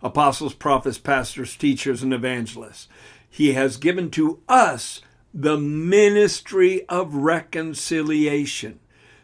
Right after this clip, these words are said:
The word reconciliation means restoration to a right relationship with God.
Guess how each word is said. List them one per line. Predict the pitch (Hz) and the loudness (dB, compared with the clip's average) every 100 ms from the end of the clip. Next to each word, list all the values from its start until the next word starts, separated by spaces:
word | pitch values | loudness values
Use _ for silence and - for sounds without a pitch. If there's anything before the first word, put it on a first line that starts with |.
| - | -12
The | 123 | 0
word | 135 135 131 | 6 6 4
reconciliation | 127 175 175 160 139 - 156 143 147 175 180 - 135 135 | 0 0 0 -4 -4 -4 -2 2 2 2 0 -2 -4 -2
means | 143 147 147 135 - _ _ _ _ 160 - _ _ _ | 0 0 0 -2 -8 _ _ _ _ -20 -20 _ _ _
restoration | 131 156 180 - 180 170 175 170 147 - | -2 2 2 0 -2 2 2 0 -4 -4
to | 147 | 0
a | 131 | 2
right | 131 127 147 180 202 - - | 0 -2 2 4 2 -4 -2
relationship | 143 143 165 165 - 147 - 147 131 135 | 2 4 4 0 -2 -4 -4 -4 -4 -2
with | 131 113 | -2 -4
God. | - 131 147 135 98 | -10 -8 -6 -8 -8